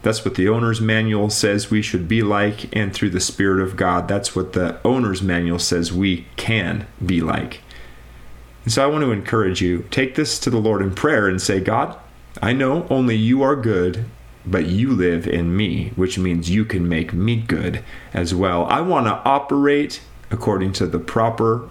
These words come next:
working order. And I want to live my life in a way that pleases you and honors you with all my heart." So I encourage you, friend, love, joy, peace,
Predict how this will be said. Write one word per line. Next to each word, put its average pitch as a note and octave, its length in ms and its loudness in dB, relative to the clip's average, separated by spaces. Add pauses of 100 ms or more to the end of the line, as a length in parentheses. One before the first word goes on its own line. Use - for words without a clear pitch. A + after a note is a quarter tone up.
working G2+ 580 0 (220)
order. E2+ 420 0 (840)
And G2+ 100 0
I G2 60 0
want G2 100 0
to F#2 60 2
live G#2 180 2
my G#2+ 140 2
life G2 340 0
in F#2 80 -2
a F2+ 60 0
way F#2 160 2
that E2 180 -2
pleases A#2+ 640 0
you A#2+ 400 2
and F#2 260 -2
honors F#2+ 480 0
you F2 220 2
with E2+ 280 -2 (140)
all B2 220 2
my C#3+ 180 -2
heart." - 520 -4 (280)
So - 140 0
I C#3+ 60 2
encourage B2+ 380 0
you, G#2+ 60 2
friend, G2+ 400 0 (380)
love, A#2+ 380 2
joy, B2 440 0
peace, B2+ 540 -2